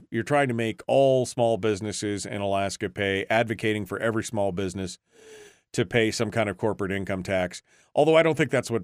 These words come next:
what Brad is trying to do. Now, whether there could be a carve out specifically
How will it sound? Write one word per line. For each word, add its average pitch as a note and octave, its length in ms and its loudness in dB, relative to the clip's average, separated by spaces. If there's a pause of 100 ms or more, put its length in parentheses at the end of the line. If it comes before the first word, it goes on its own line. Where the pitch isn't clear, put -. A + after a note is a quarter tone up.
(140)
what A2+ 240 -2
Brad G#2+ 260 2
is F#2 100 -6
trying F#2+ 240 -2
to F2+ 60 -2
do. F#2+ 200 -2
Now, G2 180 0
whether C3+ 320 4
there A#2+ 180 2
could B2+ 220 0
be A2 140 0
a G2+ 80 -2
carve C#3+ 360 2
out C#3+ 200 4
specifically G#3 840 -2